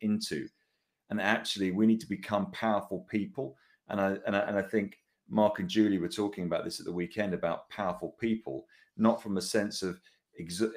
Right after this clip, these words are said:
exacting sort of your energy and your strength, but actually knowing who we are and what we carry, going on and making a difference and impacting that around us. And I think if you have that limited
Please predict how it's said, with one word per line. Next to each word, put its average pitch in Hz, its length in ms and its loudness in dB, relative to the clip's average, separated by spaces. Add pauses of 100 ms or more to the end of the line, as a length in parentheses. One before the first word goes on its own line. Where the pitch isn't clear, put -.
(140)
exacting 95 540 -2
sort 92 180 -4
of 87 60 -6
your 87 200 0
energy 104 320 0
and 82 100 -6
your 78 120 -6
strength, - 500 0
but 92 180 -2
actually 92 420 -2
knowing 98 340 0
who 92 160 -2
we 90 180 0
are 90 260 2
and 87 100 -2
what 87 200 -4
we 82 80 -8
carry, 90 460 -2
going 90 360 0
on 90 240 0
and 85 100 -2
making 90 300 -2
a 82 60 -8
difference 85 460 -8
and 82 80 -6
impacting 95 560 -8
that 80 120 -6
around 92 360 0
us. 71 120 -8
And 82 80 -12
I 87 40 -6
think 107 200 -2
if - 80 -12
you 92 100 -8
have 113 220 0
that 92 180 2
limited 92 340 -2